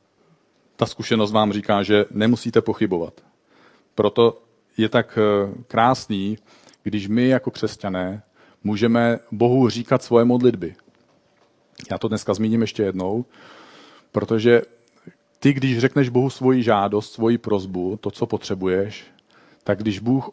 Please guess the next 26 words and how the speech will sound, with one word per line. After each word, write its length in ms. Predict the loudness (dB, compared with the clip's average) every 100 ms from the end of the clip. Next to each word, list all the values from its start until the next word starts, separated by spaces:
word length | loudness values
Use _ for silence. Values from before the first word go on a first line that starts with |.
| -18 -6
potom 280 | -2 2 2
na 80 |
to 180 | 2 0
odpoví, 640 | -2 -4 -4 -2 -2 -4 -8 _ _ _ _ _ _
tak 320 | -4 -4 -10 -20 -6
ty 120 | -2
máš 340 | 0 -2 -4
svoji 280 | -8 -4 -4
zkušenost. 680 | -6 -10 -10 -10 -14 -20 _ _ _ _ _ _ _ _ _ -6
A 80 |
můžeš 360 | -4 -2 -2 -2
mít 340 | -2 -2 -6 -16
svoje 340 | -6 2 2
přesvědčení. 680 | 2 -4 -2 -4 -4 -8 -10 -10
A 120 | -2 2
je 180 | 4
jedno, 400 | 4 4 2 0 -2 -8 -4
jakým 220 | 0 0
způsobem 440 | 0 -10 -6 -4
ti 100 | -4
potom 280 | -6 -4 -2
lidé 240 | -2 -2 -2
argumentují, 800 | -4 -4 -4 -4 -2 -2 2
jak 160 | 2 2
tě 80 | -2
přemlouvají, 800 | -4 -4 0 0 0 0 0